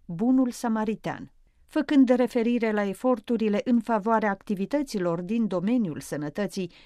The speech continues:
desfășurate sub semnul milostivirii, pontiful a scos în evidență implicarea bisericii, asigurând că va continua această dificilă și exigentă cale de apropiere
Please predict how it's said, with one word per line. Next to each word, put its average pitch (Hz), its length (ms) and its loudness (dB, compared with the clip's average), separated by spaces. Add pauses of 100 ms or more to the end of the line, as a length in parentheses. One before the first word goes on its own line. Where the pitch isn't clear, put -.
(140)
desfășurate 220 840 -2
sub 175 220 -6
semnul 185 560 -2
milostivirii, 208 840 0 (400)
pontiful 285 520 2
a 226 60 4
scos 240 300 -2
în 226 100 2
evidență 208 540 -2
implicarea 208 560 -2
bisericii, 185 760 -4 (260)
asigurând 202 720 0
că 202 180 -4
va 175 140 2
continua 180 720 0
această 190 560 -4
dificilă 175 800 -4 (160)
și - 300 -8
exigentă 240 760 0
cale 214 320 0
de 170 120 -2
apropiere 175 640 -2